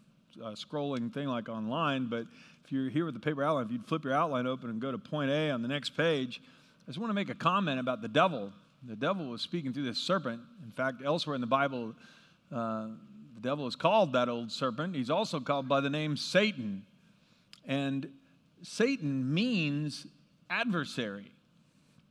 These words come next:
the one who opposes. That's his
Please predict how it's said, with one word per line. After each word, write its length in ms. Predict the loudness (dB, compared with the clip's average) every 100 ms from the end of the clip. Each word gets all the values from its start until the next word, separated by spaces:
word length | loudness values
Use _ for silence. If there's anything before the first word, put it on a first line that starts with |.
| _ -6
the 80 | -2
one 320 | 2 2 2
who 300 | 2 2 2
opposes. 1040 | 0 -6 -4 0 0 -2 -8 -12 -16 -18 -20 _ _ _ _ _ _ _ _ _ _ _ _ _ _ _ _ _ -4
That's 260 | -4 -2
his 440 | -4 -4 -6 -10